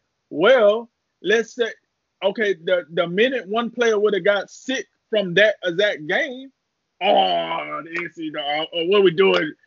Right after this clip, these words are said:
Big East? What we doing, A C C? Oh, man, you should have just canceled the games, man, but y'all just wanted to be greedy. Y'all wanted all the money, so y'all just played the game anyway and didn't even care about the,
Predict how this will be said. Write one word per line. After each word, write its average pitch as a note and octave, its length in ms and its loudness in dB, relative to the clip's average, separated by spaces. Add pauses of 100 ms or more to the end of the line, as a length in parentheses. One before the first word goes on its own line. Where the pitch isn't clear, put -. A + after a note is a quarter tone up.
(220)
Big F3+ 240 2
East? F#3+ 360 -6 (180)
What A3 160 2
we G3+ 80 -2
doing, F#3 380 -6
A F3 160 -4
C E3+ 260 -14
C? F#3+ 380 -8 (240)
Oh, F3 400 4
man, F#3 220 -2
you G#3 80 -6
should G3 180 -6
have E3+ 100 -10
just E3+ 240 -6
canceled F#3+ 440 -4
the E3+ 60 -6
games, F#3 500 -2
man, F3+ 260 0
but D#3+ 100 -10
y'all F#3+ 260 0
just F3 240 -6
wanted F3+ 220 -8
to D#3 60 -10
be E3 180 -4
greedy. F3+ 480 4 (180)
Y'all F#3+ 280 4
wanted F3+ 220 -4
all G3 240 0
the G3+ 80 -4
money, F#3 400 -4 (200)
so F#3+ 140 -4
y'all F#3 260 2
just F3+ 200 -6
played F#3+ 260 0
the F3+ 40 -8
game F#3 340 -2
anyway F3 340 0
and E3+ 100 -6
didn't F#3 140 0
even D3+ 180 -8
care G#3+ 300 2
about E3 300 -6
the, C#3+ 100 -6